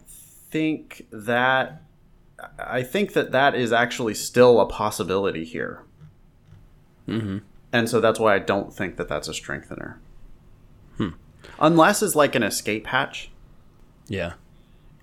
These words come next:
Speaker 1: So the way unless works is it means if not.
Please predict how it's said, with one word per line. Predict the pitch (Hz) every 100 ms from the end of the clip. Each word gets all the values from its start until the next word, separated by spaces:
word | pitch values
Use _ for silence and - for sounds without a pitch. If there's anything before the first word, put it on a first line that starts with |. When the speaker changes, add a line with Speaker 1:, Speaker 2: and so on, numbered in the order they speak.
| -
Speaker 1:
So | - 127 110 101
the | 107
way | 139
unless | 139 123 117 117
works | 113 104 -
is | 98 90 90
it | 87
means | 110 107 95 -
if | 107 95 -
not. | 87 82 64 -